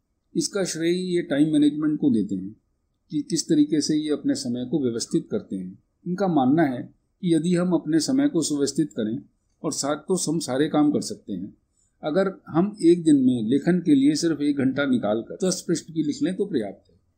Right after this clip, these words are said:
मित्रों, इनके पास सभी के लिए समय है और ये सभी के लिए उपलब्ध है। एक बार एक सहयोगी ये पुस्तक प्रकाशित करवाने के लिए उनको लेकर ये डायमंड बुक्स के कार्यालय तक गए।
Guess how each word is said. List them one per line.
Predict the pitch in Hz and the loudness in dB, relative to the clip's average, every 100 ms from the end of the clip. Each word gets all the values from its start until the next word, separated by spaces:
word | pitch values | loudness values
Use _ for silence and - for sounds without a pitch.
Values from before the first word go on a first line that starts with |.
| - | -2
मित्रों, | 175 185 220 226 220 | 0 2 2 0 -2
इनके | 170 160 185 | 0 2 2
पास | 190 185 | 0 -2
सभी | - 143 175 | 0 2 2
के | 185 | 4
लिए | 170 | 4
समय | 147 131 113 | 4 2 -2
है | 98 98 - _ - | -4 -8 -14 _ -6
और | 185 | -2
ये | 202 | 0
सभी | 160 139 170 | 0 2 4
के | 180 | 4
लिए | 165 | 4
उपलब्ध | 165 - 127 123 | 2 0 -4 -4
है। | 113 113 - _ _ _ _ | -8 -10 -16 _ _ _ _
एक | 156 151 | -6 -2
बार | 185 180 | 0 2
एक | 170 | 2
सहयोगी | 151 151 151 151 | 4 4 4 0
ये | 175 180 - | -4 -4 -2
पुस्तक | 151 - 185 | -4 -4 -4
प्रकाशित | - 147 139 - 170 | -4 -4 -4 -4 -2
करवाने | 143 127 131 156 | -2 0 2 4
के | 151 | 4
लिए | 127 117 131 185 - _ _ - | 2 2 0 -2 -6 _ _ -2
उनको | 147 151 170 | 2 4 4
लेकर | 139 - 165 | 4 2 0
ये | 175 | 0
डायमंड | 131 120 135 165 | 0 2 4 4
बुक्स | 139 120 | 2 -2
के | - 165 | -2 -4
कार्यालय | - 123 127 131 143 | -2 0 0 0 0
तक | 151 - | -2 -2
गए। | 107 92 | -2 -2